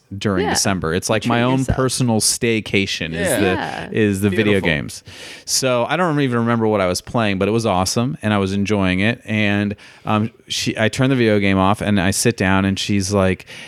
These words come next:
Speaker 1: I, I, basically, lo-, long story short,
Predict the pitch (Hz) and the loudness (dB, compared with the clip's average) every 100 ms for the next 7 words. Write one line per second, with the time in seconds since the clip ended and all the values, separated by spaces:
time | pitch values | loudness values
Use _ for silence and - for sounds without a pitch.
0 | - - - - _ 98 110 120 - _ | -18 -20 -20 -20 _ -2 0 0 -2 _
1 | - 101 - - - 143 165 - 131 117 | -8 -8 -8 -10 -2 0 0 0 0 0
2 | 131 104 131 139 170 170 - 151 120 104 | 0 -2 0 0 0 -2 0 2 2 0
3 | 95 - 165 170 107 87 - | -2 -2 0 2 2 2 -2